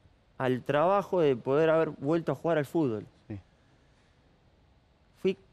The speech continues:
Speaker 1: doce partidos al banco y el equipo ganaba cuatro a cero, cinco a cero, no me ponía. Y cuando me estoy por cambiar, que lo conté al principio, para salir a hacer la entrada en calor, me dicen, "Che, Galgo, tenés que ir al Aldo Civi".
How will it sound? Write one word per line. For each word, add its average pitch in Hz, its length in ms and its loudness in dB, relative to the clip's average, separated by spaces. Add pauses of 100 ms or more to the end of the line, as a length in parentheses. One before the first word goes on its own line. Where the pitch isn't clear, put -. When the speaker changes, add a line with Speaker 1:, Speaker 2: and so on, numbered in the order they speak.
(160)
Speaker 1:
doce 190 340 0
partidos 160 380 0
al 165 80 2
banco 202 460 0 (560)
y 131 120 -2
el 131 60 -2
equipo 156 320 -2
ganaba 156 320 2
cuatro 165 280 0
a - 20 -2
cero, 170 380 2
cinco 180 380 -4
a 139 60 -2
cero, 170 480 -2 (300)
no 156 180 0
me 170 140 2
ponía. 180 560 0 (320)
Y 139 100 -4
cuando 147 320 0
me 147 80 2
estoy 208 240 0
por 185 220 0
cambiar, 160 520 2
que 120 140 -6
lo 113 100 -2
conté 120 240 -2
al 151 100 2
principio, 143 580 -2 (360)
para 110 220 -2
salir 135 300 0
a 156 40 4
hacer 165 180 -2
la 165 80 2
entrada 165 280 2
en 175 60 -2
calor, 196 320 2
me 151 100 0
dicen, 139 340 -2
"Che, 156 200 0
Galgo, 151 260 4
tenés 143 220 -2
que - 100 -4
ir 139 60 2
al 131 60 4
Aldo 123 120 0
Civi". - 240 -8